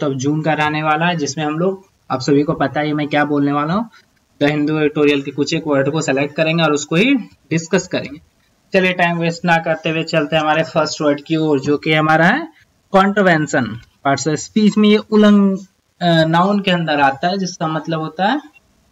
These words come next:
violation और opposition, यानी कि उल्लंघन करना, किसी rule को फा-, फॉलो नहीं करना, मानना नहीं।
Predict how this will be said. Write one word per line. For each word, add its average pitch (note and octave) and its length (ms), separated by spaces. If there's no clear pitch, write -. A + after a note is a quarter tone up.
violation G3 880
और F#3+ 240
opposition, E3+ 720
यानी G3 200
कि B3 100
उल्लंघन F#3+ 560
करना, C#3+ 360
किसी F3+ 320
rule F#3 280
को A3 180
फा-, E3+ 480
फॉलो F3 300
नहीं F#3 220
करना, E3 340
मानना E3+ 420
नहीं। C#3+ 260